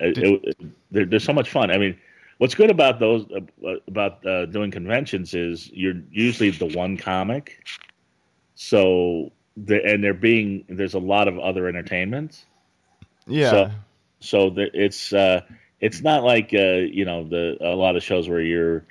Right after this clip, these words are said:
Speaker 1: the seventeenth out of twenty comics, and, uh, and you really have to get the crowd back into what they're, what they're doing. I mean, it's, you're just, you're just part of the, you know, there's, there's a band, there's D Js, and then you do your thing.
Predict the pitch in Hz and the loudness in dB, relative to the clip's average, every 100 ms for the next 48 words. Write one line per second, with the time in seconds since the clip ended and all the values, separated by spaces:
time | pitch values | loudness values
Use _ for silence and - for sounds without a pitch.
0 | _ _ _ _ - - 107 95 - 101 | _ _ _ _ -10 0 2 2 0 -2
1 | 92 82 78 - 90 78 98 98 73 64 | 0 -2 -2 -4 -4 -4 -2 -2 -2 -8
2 | - - - _ _ _ _ _ _ _ | -12 -18 -20 _ _ _ _ _ _ _
3 | 87 82 78 78 76 80 78 76 73 71 | -2 -2 -2 -4 -4 0 0 2 0 -2
4 | - 78 78 87 87 87 82 87 82 85 | -4 -4 0 0 2 4 4 4 2 0
5 | 78 76 _ _ 101 82 - 101 90 78 | 0 -2 _ _ -2 -2 -2 2 2 0
6 | - 87 80 - 95 - 80 82 82 78 | 0 0 0 -6 -12 -8 -8 -4 -4 -2
7 | 76 76 - 80 - 71 78 92 80 71 | -2 -2 -2 -2 -2 -2 2 2 0 -6
8 | 73 - - _ _ _ 87 82 82 90 | -14 -20 -20 _ _ _ -2 0 2 0
9 | 82 98 92 90 - 92 92 87 - 92 | 2 2 4 0 -4 -2 0 0 2 2
10 | 85 78 82 85 82 76 78 82 - 78 | 2 2 2 2 -2 -2 -2 -2 -2 -4
11 | 71 76 90 90 87 78 76 85 85 78 | -2 -2 2 2 0 -4 -6 -4 -4 0
12 | 82 82 82 78 78 80 76 69 85 82 | 2 2 0 -4 -10 -10 -12 -12 -8 -4
13 | 78 87 98 62 57 | 0 0 0 -4 -12